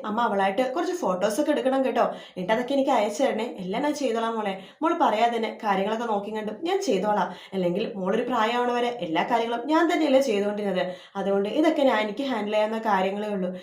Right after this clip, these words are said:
"എന്നാ ശരി അമ്മേ, അപ്പൊ പറഞ്ഞ പോലെ തന്നെ നാളെ മറ്റന്നാൾ നമുക്ക് എല്ലാം ചെയ്യണം" എന്ന് പറഞ്ഞിട്ട് അവരവിടുന്ന് പോകുക കേട്ടോ. അതിനുശേഷം കാണിക്കുന്നത്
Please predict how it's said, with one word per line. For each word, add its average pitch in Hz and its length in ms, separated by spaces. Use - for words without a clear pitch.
"എന്നാ 302 220
ശരി 254 260
അമ്മേ, 233 260
അപ്പൊ 196 180
പറഞ്ഞ 202 280
പോലെ 226 160
തന്നെ 226 180
നാളെ 339 300
മറ്റന്നാൾ 269 360
നമുക്ക് 240 260
എല്ലാം 208 280
ചെയ്യണം" 190 400
എന്ന് 202 160
പറഞ്ഞിട്ട് 202 300
അവരവിടുന്ന് 247 380
പോകുക 185 300
കേട്ടോ. 185 220
അതിനുശേഷം 226 520
കാണിക്കുന്നത് 226 460